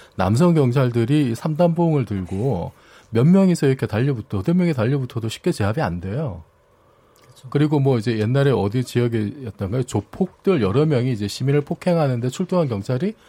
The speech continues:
Speaker 1: 아무 짓도 못하고 이제 막 밀리면서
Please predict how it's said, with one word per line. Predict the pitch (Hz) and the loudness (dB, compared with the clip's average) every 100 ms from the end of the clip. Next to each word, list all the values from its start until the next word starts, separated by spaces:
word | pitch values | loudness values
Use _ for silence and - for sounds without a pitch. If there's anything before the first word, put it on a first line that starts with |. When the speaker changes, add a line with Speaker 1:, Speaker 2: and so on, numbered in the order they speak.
| - | -14
Speaker 1:
아무 | - 127 175 220 220 | -4 2 4 4 2
짓도 | 202 - 196 | -2 -6 -4
못하고 | 147 98 - 165 151 | -2 -4 -2 -2 -2
이제 | 135 120 | -4 -4
막 | 107 90 | -6 -6
밀리면서 | 104 131 147 113 117 | -4 -2 -2 -2 -4